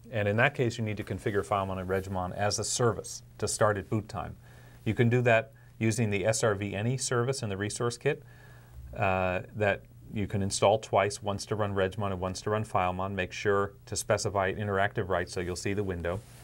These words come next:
And then when the system boots, FileMon and Regmon will start up and you'll get a trace of the boot. Now, Regmon itself has a special option, which I'm gonna demonstrate now,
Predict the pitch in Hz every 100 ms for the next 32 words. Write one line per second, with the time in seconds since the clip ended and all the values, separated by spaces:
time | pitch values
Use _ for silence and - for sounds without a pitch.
0 | - - - 98 101 104 95 117 104 127
1 | 101 98 - - - 101 95 95 92 90
2 | 87 92 92 - 92 87 85 87 85 85
3 | 85 - 87 - 85 82 87 95 - -
4 | - - - - - - 113 104 139 175
5 | 170 127 107 - 147 131 117 98 95 -
6 | 170 - 107 85 - 90 90 - 92 92
7 | 90 95 95 90 98 92 87 85